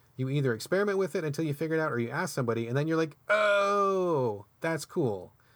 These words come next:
So, like, I've had that, that ex-, that exact experience, like, many times. Um, so I'm starting off with Hydroid. He's kind of this blue pile of tentacles and meat and, uh,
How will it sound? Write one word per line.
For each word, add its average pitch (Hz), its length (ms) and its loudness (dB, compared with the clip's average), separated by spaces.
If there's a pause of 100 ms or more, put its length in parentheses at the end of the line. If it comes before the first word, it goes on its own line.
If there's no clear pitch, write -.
(140)
So, 156 140 2
like, 151 160 4
I've 156 80 0
had 202 220 2
that, 165 240 2
that 151 260 2 (160)
ex-, - 160 -4 (240)
that 165 180 0
exact 131 320 0
experience, 110 380 -4
like, 104 100 -4
many 107 220 -4
times. 107 440 -4 (600)
Um, 117 180 0
so 139 120 0
I'm 123 60 0
starting 233 380 0
off 202 120 0
with 175 80 -4
Hydroid. 110 480 0
He's 123 120 -4
kind 190 140 -2
of 185 40 0
this 156 100 -2
blue 135 400 0
pile 120 340 0
of 113 120 -2
tentacles 117 400 -4
and 104 140 -6
meat 107 260 -6
and, 104 280 -10
uh, 107 80 -10